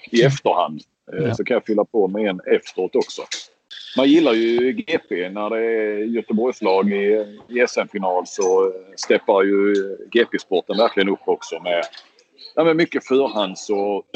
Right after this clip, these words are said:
Speaker 1: <clears throat> grepp och enkäter och det är betyg efter finalen och så. Så, eh, all cred där till, eh, till G P som överhuvudtaget, eh, har en, en, en bättre handbollsbevakning igen här, eh, de sista åren,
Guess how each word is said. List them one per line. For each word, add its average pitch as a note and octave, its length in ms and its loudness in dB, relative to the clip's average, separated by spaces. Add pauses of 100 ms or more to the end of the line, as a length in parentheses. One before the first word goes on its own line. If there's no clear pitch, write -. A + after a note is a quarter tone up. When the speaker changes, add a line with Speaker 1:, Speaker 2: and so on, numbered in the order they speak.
Speaker 1:
<clears throat> B2 220 -8
grepp - 380 0
och G2 680 0
enkäter G#2+ 540 -2
och F#2+ 500 -2
det G2+ 140 0
är F#2+ 640 0
betyg G#2 460 2
efter G2 380 -2 (540)
finalen F2 520 0
och F2+ 140 -12
så. F2+ 240 0
Så, F2+ 360 -8
eh, F2+ 60 -6 (960)
all G#2 120 4
cred G2 320 2
där G#2 140 2
till, E2+ 340 -6
eh, F2 140 -2 (680)
till A2 100 0
G A2 180 2
P - 120 -6
som G2+ 120 -8
överhuvudtaget, G2+ 680 -2
eh, A2+ 300 0
har G2+ 140 -6
en, F#2 180 -10
en, F#2 320 -10
en F#2+ 200 -8 (320)
bättre - 300 0
handbollsbevakning F#2 920 0
igen G2+ 380 2
här, E2 360 -2
eh, E2 40 -4
de D#2+ 80 -2
sista - 500 -4
åren, F#2 80 2